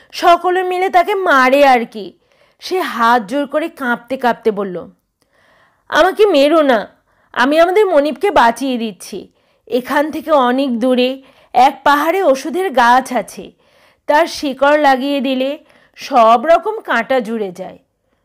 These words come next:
সকলে বলল, "যা, এক্ষুনি যা, সন্ধ্যের মধ্যে শিকড় নিয়ে ফিরে আসতে হবে।" তখনই তীরের মতো ছুটে গিয়ে সন্ধ্যার ঢের আগেই খরগোশ ওষুধ নিয়ে এলো।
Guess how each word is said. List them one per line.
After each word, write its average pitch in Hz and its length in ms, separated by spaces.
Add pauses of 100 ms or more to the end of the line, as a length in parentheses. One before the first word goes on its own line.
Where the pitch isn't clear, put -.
(120)
সকলে 269 500
বলল, 311 340 (720)
"যা, 349 340
এক্ষুনি 320 400
যা, 202 240 (300)
সন্ধ্যের 359 500
মধ্যে 330 260
শিকড় 277 360
নিয়ে 320 200
ফিরে 269 320
আসতে 214 400
হবে।" - 280 (1000)
তখনই 311 440
তীরের 294 420
মতো 294 260
ছুটে 277 300
গিয়ে 277 180
সন্ধ্যার 269 440
ঢের 262 260
আগেই 247 340
খরগোশ 254 460
ওষুধ 240 280
নিয়ে 233 280
এলো। 226 280